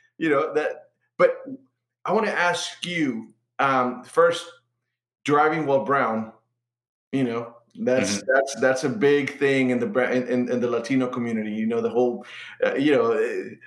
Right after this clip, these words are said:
Speaker 1: stereotypical, you know, profiling type deal. Uh,
Speaker 2: Yeah,
Speaker 1: I,
Speaker 2: yeah.
Speaker 1: I would love just to, for, I know a lot of my brown friends will be listening.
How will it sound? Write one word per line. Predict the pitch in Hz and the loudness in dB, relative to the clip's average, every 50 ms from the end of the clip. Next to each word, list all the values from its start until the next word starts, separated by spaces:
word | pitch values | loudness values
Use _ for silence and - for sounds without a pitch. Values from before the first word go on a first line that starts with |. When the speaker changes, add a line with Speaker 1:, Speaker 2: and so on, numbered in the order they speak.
| - - | -12 -8
Speaker 1:
stereotypical, | - - - 170 160 156 156 151 147 - 180 170 170 156 127 - 156 151 147 143 143 143 139 139 135 135 131 131 131 | -4 0 2 4 4 4 2 2 2 0 -2 -2 -2 -4 -2 2 4 4 6 6 6 4 4 4 4 4 2 2 2
you | 135 | 0
know, | 131 135 131 | 0 0 0
profiling | 131 - 151 156 147 - 147 143 139 139 139 135 135 135 131 135 135 | 0 2 2 2 2 2 2 2 4 4 4 2 2 0 -2 -2 0
type | 143 131 127 123 113 - | 0 0 0 0 -2 -2
deal. | 127 123 120 120 120 117 - - - - - - _ - | -2 0 0 0 0 -2 -4 -8 -20 -20 -20 -8 _ 2
Uh, | 120 127 123 123 | 4 4 4 4
Speaker 2:
Yeah, | 104 101 - 107 | 2 0 -2 -2
Speaker 1:
I, | 107 104 | 0 2
Speaker 2:
yeah. | 101 - | 2 2
Speaker 1:
I | |
would | 151 127 127 127 | 2 0 -2 -2
love | 135 147 160 156 156 - | 2 2 2 2 2 -2
just | 143 143 - - | -8 -8 -6 -2
to, | 139 135 131 110 104 - | -2 -2 -2 -4 -4 -2
for, | 131 127 123 120 - 131 | -2 -2 0 0 0 0
I | 135 | 2
know | 135 139 147 143 139 131 123 | 2 2 2 2 4 4 4
a | |
lot | 127 131 131 131 | 2 2 2 2
of | 127 | 0
my | 123 117 | 0 0
brown | 117 131 131 127 127 | 2 0 0 0 0
friends | 131 127 123 113 113 - | 0 -2 -2 -2 -6 -4
will | 123 123 131 127 113 | 0 0 2 2 0
be | 123 123 | -2 -2
listening. | 127 131 135 131 - 127 113 113 113 110 | 0 0 -2 -2 -2 -4 -4 -4 -4 -8